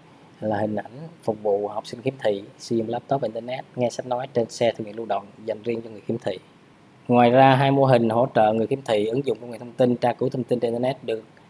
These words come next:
dự án Bill and Melinda Gates triển khai tại Đồng Tháp và Nghệ An, với mô hình thiết lập fanpage nhằm kết nối cộng đồng người khiếm thị và chia sẻ, trao đổi, à, thông tin lẫn nhau, và mô hình tập huấn kiến thức về máy tính và internet tại Thư viện Nghệ An.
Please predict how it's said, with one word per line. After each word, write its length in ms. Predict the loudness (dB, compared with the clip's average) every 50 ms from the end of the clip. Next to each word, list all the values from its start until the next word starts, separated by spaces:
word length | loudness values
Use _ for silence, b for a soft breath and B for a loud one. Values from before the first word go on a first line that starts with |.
| -18 _ -4
dự 180 | -2 0 0
án 320 | 2 0 0 -2 -2 2 4
Bill 240 | 4 6 6 6 4
and 120 | 2 2
Melinda 380 | 2 2 2 2 0 0 0 0
Gates 260 | 2 0 0 0 -2 -8 -8 -6
triển 160 | -6 -6 -4
khai 300 | -4 -2 -2 -2 -2 -2
tại 120 | -4 -4
Đồng 120 | -6 -6 -8 -6
Tháp 260 | -6 -6 -6 -6 -6
và 80 | -8 -6
Nghệ 160 | -6 -4 -2
An, 260 | 0 2 2 2 0 -2 -6 B B B B B B B B -2
với 180 | 2 4 4 4
mô 120 | 6 4
hình 220 | 4 4 2 0 0
thiết 160 | 0 0 2 2
lập 220 | 2 0 0 -4 -10 -20 -18 -4 0
fanpage 540 | 0 0 2 4 6 6 6 6 4 2 0
nhằm 120 | -2 -2
kết 200 | -2 -4 -2 0
nối 140 | 0 0 -2
cộng 200 | -2 -4 -4 -2
đồng 140 | -2 -2 -2
người 80 | -4
khiếm 140 | -6 -6 -6 -4 -2
thị 160 | -2 -2 -2
và 80 | -4
chia 180 | -6 -2 -2 -2
sẻ, 240 | -2 -2 -2 -4 -2 0
trao 120 | 0 0
đổi, 300 | 0 0 -2 -4 -4 -6 -6 -10 -16 B B B B B B B B B -12 -10
à, 100 | -10 -8 -6
thông 160 | -6 -6 2
tin 160 | 2 2 4
lẫn 180 | 4 2 2 4
nhau, 320 | 4 4 6 4 2 0 -2 -10 -20 -20 -20 -12 -2
và 100 | 0 0
mô 160 | 2 4 4 4
hình 160 | 4 2 0 0
tập 100 | -2 -4 -2 -2
huấn 160 | -2 -2 0
kiến 200 | 0 -2 -2 2 2
thức 160 | 2 2 2 -2 -6
về 160 | -4 -4 -2
máy 160 | -2 -2 -4
tính 280 | 0 2 4 4 4 2 0 -4 -6
và 80 | -6 -6
internet 380 | -6 -6 -6 -4 -4 -4 -6 -6 -8
tại 100 | -10 -6 -4
Thư 100 | -4 -4
viện 140 | -2 -4
Nghệ 80 | -4 -6
An. 360 | -4 -2 -2 -2 -2 -2 -4